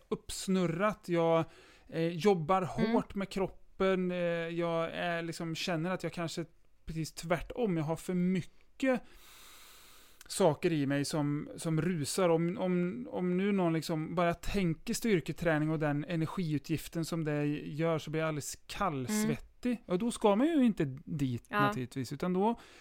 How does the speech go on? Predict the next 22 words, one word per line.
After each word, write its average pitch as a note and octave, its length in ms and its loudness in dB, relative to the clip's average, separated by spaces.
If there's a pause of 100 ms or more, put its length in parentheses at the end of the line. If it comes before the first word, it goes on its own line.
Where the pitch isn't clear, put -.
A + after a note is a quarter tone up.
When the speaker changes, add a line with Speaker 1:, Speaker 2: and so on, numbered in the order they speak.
Speaker 1:
ska - 160 -4
man G3+ 120 0
söka F#3 300 -2
sig F3+ 120 -4
till F#3 120 -6
någonting F#3 260 -4
annat. F3 340 -2
Då F#3+ 140 -2
kanske G#3+ 340 -2
någon, A3+ 200 -2
så G#3+ 100 -6
här F3+ 180 0
som F3 200 -4
du F3 60 0
också F3 200 -4
sa, E3+ 140 -2
då, D#3 60 2
någon E3+ 240 4
lugnare F3 360 2
typ F3 200 -4
av D#3+ 220 -2 (380)
yoga D3 840 0